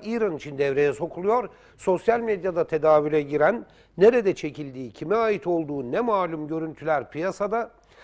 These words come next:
Ee, Molla rejiminin kara çarşafları altında boğulan, modern havayı solumak isteyen, savaşma, seviş arzusu ve ateşiyle yanan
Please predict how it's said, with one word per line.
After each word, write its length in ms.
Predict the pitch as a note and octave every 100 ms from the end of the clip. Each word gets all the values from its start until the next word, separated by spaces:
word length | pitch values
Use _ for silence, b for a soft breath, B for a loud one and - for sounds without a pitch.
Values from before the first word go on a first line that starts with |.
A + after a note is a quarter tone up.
| b b b
Ee, 260 | D3 D3+ D3
Molla 420 | C#3 F3 A#3+ A#3+
rejiminin 580 | A#3 F#3+ G#3+ A3 A3+ A3+
kara 320 | - E3 A3+
çarşafları 680 | G3+ G#3 E3 F3+ E3+ F3+ F3+
altında 540 | F3 E3+ E3+ F3 F3
boğulan, 400 | E3 E3 F3 A3+
modern 420 | B3+ D3+ D3+ F#3+ G#3
havayı 360 | D#3+ F3+ D#3+
solumak 460 | - C#3 D3 G#3+ -
isteyen, 460 | G#3 - F#3+ F3
savaşma, 600 | C#3+ D3+ D#3 D#3+ - F3+
seviş 500 | E3 - E3 G#3+ G3+
arzusu 680 | - D#3+ D3 D3 B2+ A3 B3 B B B
ve 120 | E3
ateşiyle 840 | E3+ C3+ E3 D#3+ A#3 A3+ F#3+ G#2+ F2
yanan 400 | D3 C#3+ C3